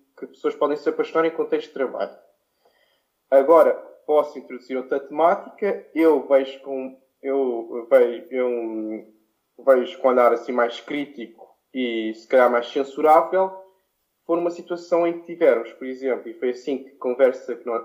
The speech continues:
que nós tivemos, eh, quatro ficou, eh, que eu, eh, começou a ter um tom mais sério, foi em situação em que, um, por exemplo, um médico envolva com um paciente, que, na minha opinião, eu não concordo com esse aspecto,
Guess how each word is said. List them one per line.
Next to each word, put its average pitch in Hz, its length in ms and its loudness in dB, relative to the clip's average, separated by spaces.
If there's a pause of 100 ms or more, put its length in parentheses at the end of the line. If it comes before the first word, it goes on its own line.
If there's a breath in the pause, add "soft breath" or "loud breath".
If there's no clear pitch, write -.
(140)
que 120 60 -12
nós 117 200 -4
tivemos, 117 520 -4
eh, 113 120 2
quatro 120 680 2
ficou, 110 680 -6 (640)
eh, 135 120 -2
que - 140 -4
eu, - 300 -2
eh, 101 400 2 (140)
começou 120 320 -6
a - 20 -8
ter 123 100 -2
um 110 120 0
tom 127 100 -2
mais 120 240 0
sério, 160 340 0 (540 soft breath)
foi 170 340 0
em 156 80 -6
situação 170 420 -8
em 170 140 -4
que, - 140 -14
um, 160 140 -4
por 160 100 -20
exemplo, 151 260 -4
um 143 120 -6
médico 160 360 2
envolva 156 300 -8
com 151 140 -8
um 151 80 -10
paciente, 131 600 -4 (800)
que, 165 480 -4 (340)
na 123 120 -6
minha 127 160 2
opinião, 170 600 0 (1160)
eu 156 120 2
não 131 100 0
concordo 127 400 -2
com - 100 -6
esse 127 160 -10
aspecto, 170 480 0